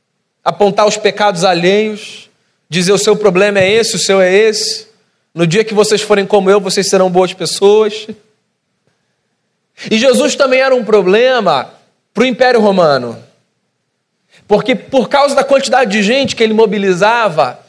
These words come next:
ele sempre colocava uma pulga atrás da orelha do imperador. Porque você imagina, se Jesus começa a fazer com que o número de seguidores cresça, cresça, cresça, e ele resolve fazer com que essa gente se rebele contra o império,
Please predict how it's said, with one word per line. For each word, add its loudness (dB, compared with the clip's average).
ele 4
sempre -4
colocava 0
uma 2
pulga 0
atrás 0
da 2
orelha 2
do -4
imperador. 0
Porque 0
você 0
imagina, -2
se -2
Jesus 0
começa 0
a -4
fazer 0
com -2
que -4
o 0
número 2
de -8
seguidores -2
cresça, -2
cresça, -2
cresça, 0
e -2
ele 2
resolve 0
fazer 0
com -2
que 0
essa 0
gente -2
se 0
rebele 0
contra 0
o 0
império, 0